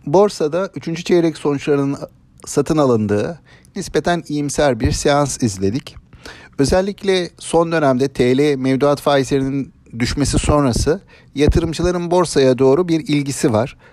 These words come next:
Tabii bu ilgi de kur tarafının da nispeten bu seviyelerde sakin kalacağı beklentisi de rol oynuyor. Dün özellikle hareket gördüğümüz sektörler demir çelik, havacılık ve holding hisseleri oldu.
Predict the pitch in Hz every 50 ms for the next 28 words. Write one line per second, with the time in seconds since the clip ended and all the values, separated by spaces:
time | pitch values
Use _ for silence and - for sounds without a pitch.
0 | - _ - - 165 156 165 185 180 175 165 143 135 135 120 175 185 180 180 -
1 | _ - 202 190 - - 170 143 135 - - 123 123 120 135 160 185 185 165 -
2 | - - 123 - 156 165 170 170 - _ 151 151 - 135 120 120 120 120 120 123
3 | 131 139 - - - 143 143 131 - 160 151 - - 131 127 120 110 120 117 117
4 | 113 104 131 135 - - 135 123 110 - - - 143 202 208 196 185 180 170 156
5 | 147 139 139 127 107 95 - - _ _ _ _ - - - - - - - -
6 | - - 202 247 233 226 - 190 185 - 214 202 202 214 214 208 - 190 185 196
7 | 208 220 - _ _ _ _ _ _ _ _ _ _ _ _ _ _ _ _ _
8 | _ _ - - 143 143 151 147 - 190 185 - - 175 160 147 135 147 135 135
9 | 120 - - 165 151 - - - 120 131 190 226 226 202 175 175 165 170 147 -
10 | - 127 127 143 - 151 156 156 147 - 156 170 196 - 226 - 160 185 180 165
11 | 196 196 185 - 147 - - 147 123 113 104 98 95 90 87 104 196 214